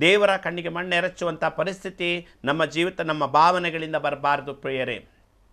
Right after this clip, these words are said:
ಹಾಗಾಗಿ ಈ ಸಂಗತಿಗಳು, ಏ-, ಏನಂತೆ ನೀವು ಮೂರ್ಖ ಅಂತ ಹೇಳುವನು,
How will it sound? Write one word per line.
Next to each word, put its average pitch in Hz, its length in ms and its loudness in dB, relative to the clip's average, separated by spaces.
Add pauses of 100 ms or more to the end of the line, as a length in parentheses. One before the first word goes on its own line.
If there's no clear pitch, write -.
(500)
ಹಾಗಾಗಿ 185 560 4 (220)
ಈ 175 140 6
ಸಂಗತಿಗಳು, 196 840 -2 (320)
ಏ-, 165 320 0
ಏನಂತೆ 220 380 2
ನೀವು 160 260 0
ಮೂರ್ಖ 208 320 -2
ಅಂತ 214 280 4
ಹೇಳುವನು, 202 680 2